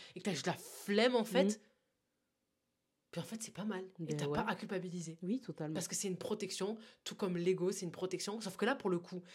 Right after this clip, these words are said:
Speaker 1: si l'ego, c'est une protection qui fait, c'est un gardien qui fait mal son taf parce qu'il fait de la merde, quand même, on va se
Speaker 2: Mm.
Speaker 1: le dire, pardon, j'ai dit un gros mot. Par contre, l'hypocrisie, en fait, ça ne peut, euh, comment dire, euh...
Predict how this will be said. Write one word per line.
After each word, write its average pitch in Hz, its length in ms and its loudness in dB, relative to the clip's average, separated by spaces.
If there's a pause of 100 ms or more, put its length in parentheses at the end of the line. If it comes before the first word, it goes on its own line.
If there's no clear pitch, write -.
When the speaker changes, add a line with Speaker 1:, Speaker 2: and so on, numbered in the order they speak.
Speaker 1:
si - 160 -2
l'ego, 220 260 4
c'est 220 100 0
une 180 60 -6
protection 185 420 -2
qui - 120 -12
fait, 151 260 -4 (440)
c'est - 180 -2
un 165 40 2
gardien 180 320 4
qui - 100 -6
fait 160 80 -4
mal 175 140 0
son 220 140 2
taf 202 220 0
parce 165 160 -6
qu'il 143 260 -8
fait 165 120 -2
de 147 40 -4
la 147 100 -2
merde, 226 300 2
quand 190 80 4
même, 254 120 6
on 247 60 0
va 151 100 -6
se 170 100 0
Speaker 2:
Mm. 175 60 4
Speaker 1:
le 185 60 4
dire, 262 300 0
pardon, 170 180 0
j'ai 165 100 0
dit 156 80 -4
un 151 60 -2
gros 139 140 -6
mot. 240 200 4 (380)
Par - 140 -8
contre, 240 180 4
l'hypocrisie, 165 540 -4
en 202 100 0
fait, - 320 2 (760)
ça 196 180 0
ne 190 120 4
peut, 269 360 0 (800)
euh, - 40 -12 (120)
comment 185 220 0
dire, 160 420 -4 (120)
euh... 160 140 -4